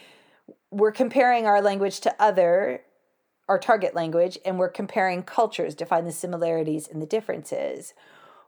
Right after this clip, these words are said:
We have connections where we're using language to learn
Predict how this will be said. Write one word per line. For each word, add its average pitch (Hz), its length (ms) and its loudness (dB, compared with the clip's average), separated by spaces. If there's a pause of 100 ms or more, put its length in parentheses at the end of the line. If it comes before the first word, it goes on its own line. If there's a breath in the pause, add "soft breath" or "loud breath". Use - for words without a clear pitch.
We 247 300 -2
have 202 280 2
connections - 720 -4
where 180 480 2
we're 185 140 -2
using 214 480 -6
language 180 760 -4 (720)
to 170 1600 -2 (140)
learn 185 1040 2